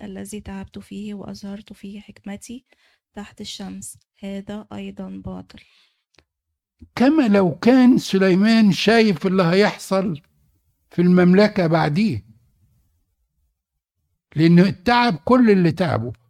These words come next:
Speaker 2: وبيقول إيه؟ "وأظهرت فيه حكمتي". كان حكيم جدًا. سليمان كان في كل حكمته، العالم كله كان بيشهد له.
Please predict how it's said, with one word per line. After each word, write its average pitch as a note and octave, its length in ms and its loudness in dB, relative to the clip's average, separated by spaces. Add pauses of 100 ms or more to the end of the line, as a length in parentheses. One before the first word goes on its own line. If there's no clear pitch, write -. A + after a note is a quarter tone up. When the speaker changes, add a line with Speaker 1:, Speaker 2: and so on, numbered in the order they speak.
Speaker 2:
وبيقول F#3+ 400 0
إيه؟ F#3+ 340 0 (1400)
"وأظهرت E3 720 0
فيه G#3+ 300 2
حكمتي". A#3 720 2
كان - 240 -4
حكيم B3 380 0
جدًا. B3 440 -2 (720)
سليمان D#3 500 2
كان D#3 200 0
في C#3+ 100 -6
كل A#3+ 220 0
حكمته، G3+ 440 -4
العالم E3+ 400 0
كله B3 320 -2
كان D#3+ 240 -8
بيشهد G3+ 440 -6
له. B3 200 -4